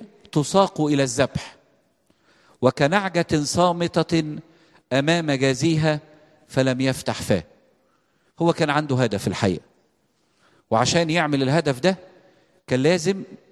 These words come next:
يعدي على المعصرة، معصرة العنب. بيقول: "جزت المعصرة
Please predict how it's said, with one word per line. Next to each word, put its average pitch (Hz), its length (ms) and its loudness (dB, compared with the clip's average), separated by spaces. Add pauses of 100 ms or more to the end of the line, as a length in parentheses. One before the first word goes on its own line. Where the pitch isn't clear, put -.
(340)
يعدي 135 460 2
على 123 200 2
المعصرة، 113 640 0 (440)
معصرة 110 440 2
العنب. 131 280 0
بيقول: 160 260 0 (320)
"جزت 185 460 2 (380)
المعصرة 127 800 0